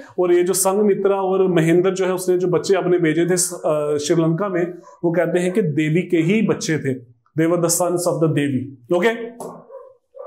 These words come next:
they were the sons of the देवी। Then again wife असंधि मित्रा, chief queen, member of the royal family। Then कोरवकी,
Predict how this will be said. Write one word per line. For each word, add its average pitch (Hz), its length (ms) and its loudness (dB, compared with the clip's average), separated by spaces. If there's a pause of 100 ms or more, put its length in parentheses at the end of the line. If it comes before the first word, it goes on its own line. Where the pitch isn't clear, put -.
(520)
they 170 140 2
were 175 120 2
the 175 100 0
sons 170 200 2
of 170 100 2
the 170 120 2
देवी। 139 400 -2 (220)
Then 208 180 2
again 208 580 0
wife 202 260 0
असंधि 208 400 2
मित्रा, 214 320 0
chief 208 200 0
queen, 214 320 0 (800)
member 180 220 2
of 202 120 2
the 196 160 0
royal 190 320 0
family। 196 320 2 (720)
Then 196 260 2
कोरवकी, 202 500 2